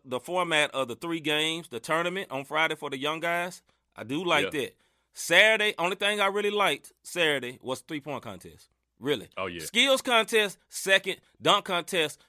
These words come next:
Speaker 1: sixteenth. Like, not even third. <laughs> You know what I'm saying? Just, it, but the dunk contest don't have to be that trash. You know what
Speaker 2: It
Speaker 1: I
Speaker 2: don't.
Speaker 1: mean? Like, if you tell them, "Bruh, you get two attempts.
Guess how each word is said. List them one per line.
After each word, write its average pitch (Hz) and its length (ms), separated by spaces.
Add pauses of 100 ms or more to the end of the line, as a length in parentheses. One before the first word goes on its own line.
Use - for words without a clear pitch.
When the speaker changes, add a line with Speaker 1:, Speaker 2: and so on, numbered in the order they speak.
Speaker 1:
sixteenth. - 680 (200)
Like, 131 180
not 165 180
even 202 220
third. 151 380 (100)
<laughs> - 120
You 208 280
know 160 60
what 190 180
I'm 214 40 (140)
saying? 202 200 (280)
Just, 196 320 (440)
it, 226 140 (440)
but 247 300 (280)
the 214 60
dunk 220 300
contest 226 440
don't 196 220
have 226 220
to 190 100
be 202 140
that 180 180
trash. 202 560 (440)
You 143 100
know 196 80
what 190 160
Speaker 2:
It - 0
Speaker 1:
I - 40
Speaker 2:
don't. 196 80
Speaker 1:
mean? 208 260
Like, 180 280 (260)
if 185 240
you 262 160
tell 247 340
them, 143 260 (120)
"Bruh, 143 340 (140)
you 160 140
get 151 240 (320)
two 226 280
attempts. 226 520